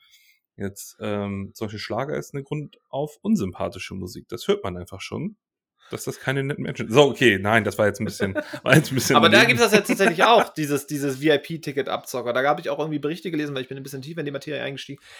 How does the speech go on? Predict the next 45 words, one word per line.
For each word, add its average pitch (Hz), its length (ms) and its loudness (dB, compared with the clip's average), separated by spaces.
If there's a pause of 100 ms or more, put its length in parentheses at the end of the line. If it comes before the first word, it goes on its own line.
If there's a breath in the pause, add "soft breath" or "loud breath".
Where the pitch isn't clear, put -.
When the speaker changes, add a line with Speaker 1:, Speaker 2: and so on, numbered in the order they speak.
Speaker 2:
Ich 131 180 -8
weiß 156 280 0
nicht, 135 160 -10
wer 143 120 2
es 143 100 -6
jetzt 143 160 -6
genau 131 280 -4
war. 135 160 0
Helene 135 340 -6
Fischer, 151 320 -10
Andreas 135 420 -4
Gabalier. 131 460 -2
Ich 131 100 -14
weiß 143 280 0
es. 160 120 -16
Doch, 175 200 -6
Andreas 147 300 -4
Gabalier 123 340 -4
war's, 175 160 -4
glaub 120 200 0
ich. 185 120 -8
Speaker 1:
<laughs> - 560 -14
Speaker 2:
Da 139 200 8
gab's 185 220 4
dann 190 140 -4
auch, - 140 0
da 135 100 -2
gibt's 147 180 -8
ab-, 156 180 -6
da 147 180 -4 (200)
hauen 160 160 -4
die 135 100 -6
Leute 151 400 -4
aber 127 220 -4
auch, - 240 -2 (840 soft breath)
da 135 140 -6
hat, 139 140 -10
da 147 60 0
Speaker 1:
Ja. - 80 2
Speaker 2:
hauen 147 80 0
die 135 60 -6
über 156 200 2
tausend 135 280 -6
Euro 202 220 -4
raus 143 440 -2